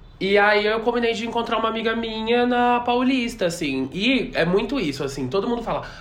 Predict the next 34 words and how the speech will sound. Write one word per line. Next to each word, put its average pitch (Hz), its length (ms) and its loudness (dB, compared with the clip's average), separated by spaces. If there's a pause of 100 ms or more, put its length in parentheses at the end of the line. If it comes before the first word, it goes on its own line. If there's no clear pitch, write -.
"Ah, 127 200 0
porque 131 260 -4
o 139 80 0
centro, 131 960 -2 (220)
ah, 151 180 2
porque 160 140 -6
não 147 100 -4
sei 160 200 -6
o - 40 -14
quê, 135 280 0
ah, 147 100 2
porque - 160 -10 (120)
tal 156 140 0
lugar." 156 300 -2 (240)
Gente, 160 420 0
a 147 80 2
Paulista 160 400 0
foi 165 120 -2
o 165 120 0
único 180 260 2
lugar 160 180 0
que - 60 -8
eu 131 40 -6
já 131 80 -4
fui 135 120 -6
assaltado 127 380 -4
na 123 100 -2
minha 175 240 2
vida. 160 320 -4
E 160 100 -4
o 147 60 -2
pior, 160 540 0
ali 151 440 0
no, 247 800 2